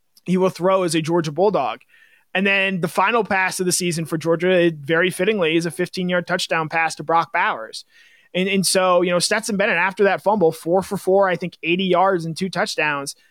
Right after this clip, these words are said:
had the sort of response you want to see from a guy like that. And for him to have that moment, for all that he's been through, for all the criticism that he has faced, I think it's a really cool moment. And regardless of whether or not he comes back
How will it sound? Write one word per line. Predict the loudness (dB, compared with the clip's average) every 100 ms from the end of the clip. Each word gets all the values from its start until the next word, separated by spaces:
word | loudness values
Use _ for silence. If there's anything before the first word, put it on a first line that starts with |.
| _ _
had | -4 -2 -2
the |
sort | 2 4
of | 4
response | 0 0 0 0 0
you | -2
want | 0 2
to | 0
see | -2 -2
from | -2 -2
a | -2
guy | 0 0
like | 0 -2 -2
that. | -2 -2 -2
And | -6 -6 -6 -8 -16 _ _ _ _
for | -2 0
him | 0
to | 0
have | 0 0 0
that | 0
moment, | 2 2 2 -2
for | -2 0
all | 2 4 4
that | 2
he's | 0
been | 0 -2 -2
through, | -2 -4
for | 0 2
all | 2
the |
criticism | 0 0 0 2 0 -2
that | -2
he | 0
has | 0
faced, | 0 0 0 -4 _ -18 -4
I |
think | -2
it's | 0
a | 0
really | 2 2 2
cool | 2 2
moment. | 4 2 2 -2
And | -8 -8 -10 _
regardless | -6 0 2 2 2
of | 0 0
whether | 0 0
or |
not | 0 -2
he | -4
comes | -4 -4 -2
back | 0 0 -2